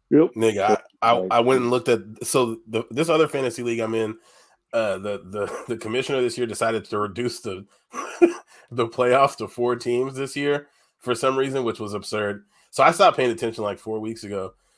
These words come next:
Speaker 2: but I decided to go look at the championship yesterday after they called the game, and the,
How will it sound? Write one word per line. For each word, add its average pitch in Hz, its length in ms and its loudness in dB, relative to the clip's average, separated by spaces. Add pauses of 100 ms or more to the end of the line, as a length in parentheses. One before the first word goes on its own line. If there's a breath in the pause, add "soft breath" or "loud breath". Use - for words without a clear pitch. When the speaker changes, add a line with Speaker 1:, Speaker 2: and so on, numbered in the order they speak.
(140)
Speaker 2:
but 113 80 2
I 120 100 4
decided 120 400 2
to 110 60 -2
go 107 160 -2
look 110 200 -4
at 110 80 -6
the 98 80 -14
championship 123 680 -4
yesterday 131 380 -2
after 117 200 0
they 101 100 -4
called 113 260 -2
the 104 60 -8
game, 123 300 -2 (560)
and 104 280 -8 (140)
the, 104 180 -6